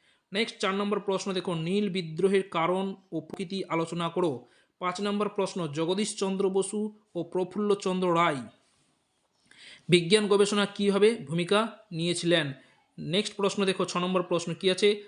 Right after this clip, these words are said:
বিংশ শতকের ভারতের উপনিবেশিক বিরোধী আন্দোলন, বামপন্থীদের ভূমিকা আলোচনা করো। তো এই ছিল মান আটের মাত্র ছয়টা প্রশ্ন। তোমাদেরকে বলো অবশ্যই ছয়টি প্রশ্ন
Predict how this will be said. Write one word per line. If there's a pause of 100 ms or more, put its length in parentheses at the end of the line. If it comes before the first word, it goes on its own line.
(320)
বিংশ
শতকের
ভারতের
উপনিবেশিক
বিরোধী (680)
আন্দোলন, (420)
বামপন্থীদের
ভূমিকা
আলোচনা (520)
করো। (120)
তো
এই
ছিল (440)
মান
আটের
মাত্র
ছয়টা
প্রশ্ন।
তোমাদেরকে
বলো
অবশ্যই
ছয়টি
প্রশ্ন